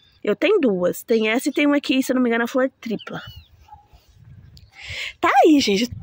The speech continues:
Todas muito lindas de florzinha. Todas não. Quase todas, olha. Fica nesse tom, essa roxinha e não cai, ó. <laughs> Eu tenho que tirar. Senão não cai, ó. A M,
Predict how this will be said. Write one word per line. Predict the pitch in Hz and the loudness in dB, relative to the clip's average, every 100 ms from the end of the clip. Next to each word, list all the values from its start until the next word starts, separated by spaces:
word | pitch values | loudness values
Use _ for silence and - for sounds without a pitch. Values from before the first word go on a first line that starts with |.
| - | -2
Todas | 277 262 269 262 302 | 2 4 2 0 2
muito | 277 277 262 | 2 2 4
lindas | 277 233 226 233 | 4 4 2 2
de | |
florzinha. | - 247 233 220 202 190 202 302 - - | 0 0 0 0 0 0 0 -2 -4 -4
Todas | 370 494 453 | -2 2 2
não. | 254 151 165 _ _ _ - _ | 2 -2 -4 _ _ _ -20 _
Quase | 294 262 294 | 0 0 0
todas, | - 175 151 165 - | -4 -8 -6 -6 -2
olha. | 226 220 180 _ _ - - _ | 0 0 -2 _ _ -20 -20 _
Fica | - - | -12 -4
nesse | 214 240 370 - 440 | 0 0 0 -2 -2
tom, | - 214 208 359 | 0 2 2 -2
essa | 247 233 | -4 -6
roxinha | 226 262 - - 220 | 0 -2 0 -2 0
e | |
não | 214 240 | 2 0
cai, | - 247 185 190 | 0 -2 0 0
ó. | 214 - _ _ _ _ | -2 -4 _ _ _ _
<laughs> | _ - - 339 - | _ -8 -4 -4 -4
Eu | - 285 | 0 0
tenho | - 240 | 2 -2
que | |
tirar. | 254 320 330 208 202 - - - - - | -2 -2 -2 -2 -8 -18 -18 -16 -16 -18
Senão | - 226 220 | -2 0 2
não | 208 427 | 2 0
cai, | - 226 190 185 - - | -2 -4 -4 -6 -8 -4
ó. | 185 - _ _ _ _ _ _ _ _ - _ - - - - - | -4 -4 _ _ _ _ _ _ _ _ -20 _ -20 -20 -20 -20 -8
A | 190 | -4
M, | 175 185 202 202 | -2 0 -2 -4